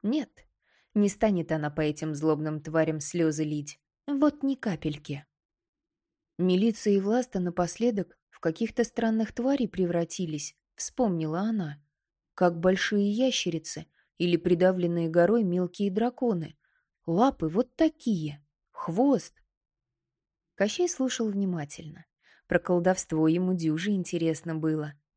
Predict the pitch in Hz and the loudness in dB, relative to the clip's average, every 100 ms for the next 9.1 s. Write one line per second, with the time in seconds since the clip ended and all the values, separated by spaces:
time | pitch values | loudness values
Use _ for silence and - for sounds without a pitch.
0 | _ _ 175 214 294 302 294 294 311 294 | _ _ -2 0 2 2 4 4 4 4
1 | 233 - 165 170 160 151 170 277 294 285 | 2 -2 -4 -2 -2 0 -2 0 0 -2
2 | _ _ - 220 214 208 196 202 208 208 | _ _ -2 2 4 4 4 4 4 0
3 | - 185 180 190 - 185 - 233 226 185 | -2 -4 0 -2 -2 -4 -2 0 0 0
4 | - 147 147 _ _ _ _ _ _ _ | -6 -12 -12 _ _ _ _ _ _ _
5 | _ _ _ _ 175 190 233 226 208 214 | _ _ _ _ 2 4 4 4 6 6
6 | 214 226 233 - 233 214 247 220 156 170 | 4 0 0 0 0 2 4 2 2 0
7 | 254 285 269 - 254 247 262 185 151 - | 0 -2 -4 -2 0 2 2 0 -4 -2
8 | 220 214 147 147 254 - 151 160 151 151 | 0 0 0 -2 -2 0 0 0 -2 -4
9 | 147 | -6